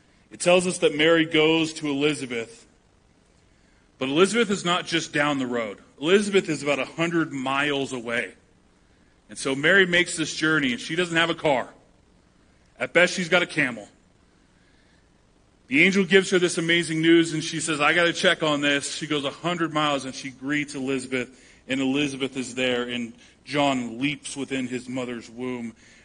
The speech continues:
It's such a cool connection here to me, because John the Baptist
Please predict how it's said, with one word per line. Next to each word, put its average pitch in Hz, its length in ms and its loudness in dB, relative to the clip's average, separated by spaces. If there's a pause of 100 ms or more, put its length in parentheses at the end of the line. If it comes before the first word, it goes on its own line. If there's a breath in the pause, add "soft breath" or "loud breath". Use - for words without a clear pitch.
It's 123 120 -12
such 160 160 -2
a 151 40 -6
cool 160 320 2
connection 131 600 -4
here 117 300 -4
to - 140 -14
me, 123 280 -4
because 131 480 -6 (320 loud breath)
John 156 320 0
the 147 60 0
Baptist 135 840 -2